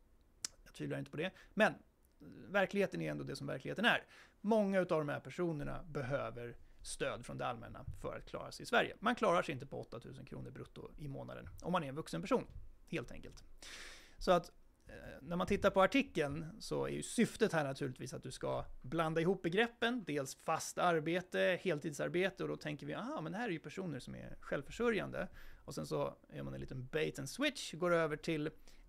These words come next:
eh, sysselsättningsgrad för att få, eh, den här höga, eh, procenten då. Eh, sjuttioåtta procent, det låter ju mycket,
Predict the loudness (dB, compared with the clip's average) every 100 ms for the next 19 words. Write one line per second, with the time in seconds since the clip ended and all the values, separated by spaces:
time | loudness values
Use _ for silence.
0 | -12 -8 -6 -6 -8 -6 -4 -2 -4 -6
1 | -6 -8 -6 -8 -4 4 8 8 8 4
2 | -8 -8 -8 -4 -4 -4 -8 -20 -14 -10
3 | -8 -8 -2 -2 0 -4 -6 -8 -14 -12
4 | -12 -12 0 2 4 4 6 6 6 2
5 | -18 -20 -20 -18 -20 -14 -12 -8 -8 -8
6 | -10 -12 -14 -14 -10 -2 0 2 2 2
7 | -2 2 2 2 -2 -6 -8 -6 -6 -6
8 | -6